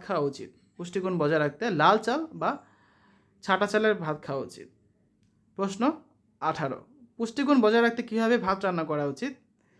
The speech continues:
বসা ভাত বা মাড় না ফেলা ভাত রান্না করা উচিত। প্রশ্ন উনিশ, কোন ধরনের খাদ্য শারীরিক ও মানসিক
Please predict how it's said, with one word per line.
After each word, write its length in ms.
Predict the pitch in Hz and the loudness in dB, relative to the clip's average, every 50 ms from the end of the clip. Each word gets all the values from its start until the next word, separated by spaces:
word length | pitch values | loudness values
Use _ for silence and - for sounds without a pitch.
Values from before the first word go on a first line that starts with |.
| _ _ _ _ 165 | _ _ _ _ -2
বসা 340 | 151 170 175 175 180 233 226 | 2 2 2 4 4 2 2
ভাত 180 | 214 240 247 208 202 | 4 2 0 2 2
বা 80 | 202 170 | 0 2
মাড় 300 | 151 151 160 175 185 185 185 | 2 4 4 4 4 4 2
না 60 | 185 | 0
ফেলা 260 | 180 - 180 185 - - | 0 0 0 0 0 -2
ভাত 180 | 160 156 151 - - | -2 -4 -6 -4 -6
রান্না 200 | 147 139 139 135 | -6 -6 -6 -8
করা 200 | - 135 131 110 - | -8 -10 -12 -12 -12
উচিত। 160 | - - - - _ _ _ _ _ _ _ - | -14 -18 -20 -20 _ _ _ _ _ _ _ -8
প্রশ্ন 200 | 202 196 - 214 185 165 | -6 -6 -4 -2 -2 0
উনিশ, 200 | 147 135 123 - - | -2 -2 -4 -6 -10
কোন 160 | - 226 233 233 | -6 0 2 4
ধরনের 280 | 240 240 247 254 254 247 | 4 4 4 4 4 2
খাদ্য 180 | 247 233 226 277 277 | 2 0 0 -2 -4
শারীরিক 380 | 269 226 196 190 185 196 196 196 | 0 0 2 2 2 2 2 0
ও 40 | 190 | 0
মানসিক 340 | 180 170 175 175 180 185 | 0 0 0 0 -2 -4